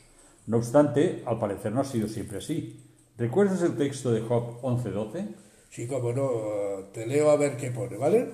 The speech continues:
Speaker 1: Vale.
Speaker 2: Dice, "Porque él pagará al hombre según su obra y lo retribuirá conforme a su camino. Si por cierto, Dios no hará injusticia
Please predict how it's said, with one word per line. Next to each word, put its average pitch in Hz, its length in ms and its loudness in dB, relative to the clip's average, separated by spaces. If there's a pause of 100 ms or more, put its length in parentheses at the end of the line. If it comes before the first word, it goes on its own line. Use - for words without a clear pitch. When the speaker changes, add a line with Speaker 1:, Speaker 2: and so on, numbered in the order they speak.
(160)
Speaker 1:
Vale. 110 200 -2 (460)
Speaker 2:
Dice, 139 280 2
"Porque 156 460 6
él 254 200 4
pagará 175 840 6
al 135 220 0
hombre 214 460 0
según 156 340 -2
su 147 240 -2
obra 180 380 2 (640)
y 151 160 2
lo 156 220 6
retribuirá 147 1600 2
conforme 143 600 0
a 131 100 0
su 139 160 -6
camino. 170 420 -4 (840)
Si 139 200 -6
por 123 200 -4
cierto, 147 800 4
Dios 123 360 -4
no 151 80 4
hará 151 260 4
injusticia 190 880 0